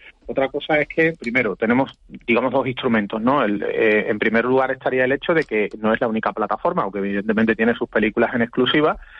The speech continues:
El consumidor puede optar por otras plataformas que no planteen este tipo de problemas y que permitan compartir contraseñas con terceros. Eh, las hay en vídeo, las hay en audio, y mientras siga así su política comercial, pues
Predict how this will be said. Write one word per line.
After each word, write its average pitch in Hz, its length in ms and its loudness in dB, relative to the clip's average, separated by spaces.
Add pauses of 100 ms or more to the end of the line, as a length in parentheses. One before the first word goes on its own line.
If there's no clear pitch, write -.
(280)
El 113 220 2
consumidor 113 480 0
puede 127 180 2
optar 123 380 -2
por 113 140 -6
otras 110 240 -4
plataformas 127 580 -2
que - 140 -4
no 120 140 0
planteen 113 420 0
este 107 180 -4
tipo 110 220 0
de 113 100 2
problemas 131 340 0
y - 40 -4
que 131 100 -2
permitan 120 360 0
compartir 113 380 -4
contraseñas 117 600 -2
con 113 160 -2
terceros. 107 540 -2 (600)
Eh, 110 500 4
las 107 180 2
hay 120 260 0
en 107 80 -6
vídeo, 165 320 4
las 135 160 -2
hay 107 160 -2
en 104 120 -2
audio, 170 480 2
y 139 80 0
mientras 110 400 -2
siga 127 200 2
así 127 180 0
su 127 180 -4
política 127 500 0
comercial, 131 520 -2
pues 156 280 -2